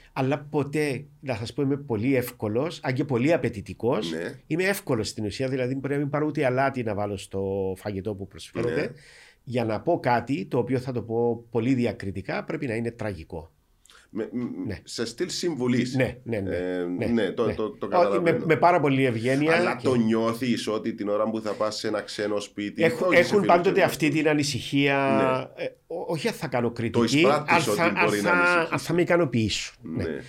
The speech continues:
Speaker 1: Και
Speaker 2: ναι.
Speaker 1: μένω, εντάξει, βάζουν και τα δυνατά τους.
Speaker 2: Ναι. Οπότε εσύ
Speaker 1: Ναι.
Speaker 2: πρέπει να βρεις έναν τρόπο να, να
Speaker 1: Ναι.
Speaker 2: χαλαρώσεις τον άλλον ότι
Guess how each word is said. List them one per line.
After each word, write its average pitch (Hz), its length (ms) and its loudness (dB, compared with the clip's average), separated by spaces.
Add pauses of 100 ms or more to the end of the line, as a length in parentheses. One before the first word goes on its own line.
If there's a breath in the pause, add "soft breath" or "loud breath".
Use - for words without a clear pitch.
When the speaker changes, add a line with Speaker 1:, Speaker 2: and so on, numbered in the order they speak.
(140 loud breath)
Speaker 1:
Και 202 120 -6
Speaker 2:
ναι. 156 60 -6
Speaker 1:
μένω, 143 180 -4
εντάξει, 123 380 -10
βάζουν 110 240 -4
και 104 120 -8
τα 95 120 -4
δυνατά 87 380 -8
τους. 82 200 -8
Speaker 2:
Ναι. 80 80 -4 (320 loud breath)
Οπότε 117 340 -4
εσύ 127 140 0
Speaker 1:
Ναι. 123 60 0
Speaker 2:
πρέπει 127 200 -4
να 127 120 0
βρεις 123 220 -6
έναν 110 260 0
τρόπο 101 600 0 (160)
να, 107 180 -4
να 104 100 -2
Speaker 1:
Ναι. 98 60 0
Speaker 2:
χαλαρώσεις 110 640 -4
τον 87 180 -4
άλλον 90 300 -4
ότι 139 360 -6